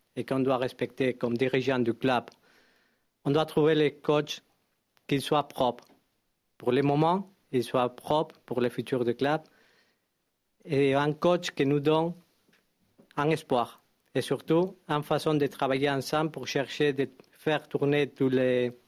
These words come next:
toutes les différentes situations qui sont accadées pendant les derniers jours et dernières semaines à la normalité. Il faut travailler avec de la normalité.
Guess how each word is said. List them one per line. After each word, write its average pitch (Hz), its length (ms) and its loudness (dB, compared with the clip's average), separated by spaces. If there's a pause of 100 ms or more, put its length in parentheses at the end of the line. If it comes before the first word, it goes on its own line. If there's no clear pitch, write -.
(160)
toutes 165 100 2
les 151 120 2
différentes 143 440 -2
situations 131 560 -2
qui 123 120 -2
sont 131 180 -2
accadées 127 400 0
pendant 120 340 0
les 120 220 0
derniers 123 420 -2
jours 151 300 2
et 117 80 2
dernières 120 360 -4
semaines 143 380 0 (420)
à 139 120 0
la 151 100 2
normalité. 131 680 0 (420)
Il 131 100 -2
faut 151 160 0
travailler 135 460 0
avec 131 240 0
de 123 100 0
la 120 120 0
normalité. 123 760 0